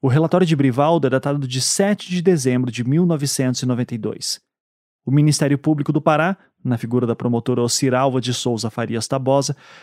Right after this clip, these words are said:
fez seu pedido de abertura de ação penal contra Amailton oito dias depois, no dia quinze de dezembro.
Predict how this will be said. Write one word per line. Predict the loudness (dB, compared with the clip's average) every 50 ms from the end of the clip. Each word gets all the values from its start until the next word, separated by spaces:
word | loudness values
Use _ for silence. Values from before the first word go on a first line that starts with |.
| _ _
fez | 0 2 4 4 4 2 2
seu | 0 0 0
pedido | 2 2 0 0 2 2 2 2 2 0
de | 0 0
abertura | 0 2 0 -2 -2 0 0 2 2 2
de | 0 0
ação | -2 -2 -2 -2 -2 0
penal | 0 0 0 0 0 0 0 -2
contra | -2 -4 -4 -4 -4 -2
Amailton | -2 0 0 0 0 0 0 -2 -2 -4 -4 -2 0
oito | 2 2 2 2 0 -2 -2
dias | -2 0 0 0 0 0 0
depois, | -2 -4 -2 -4 -6 -6 -6 -6 -8 -10 -10 _ _ _ _ _ -2
no | -2
dia | 0 0 0 0 0 -2 _ _
quinze | -4 0 2 4 4 4 2 0 -2
de | -2 -2
dezembro. | -2 0 0 0 -2 -4 -8 -10 -12 -14 -18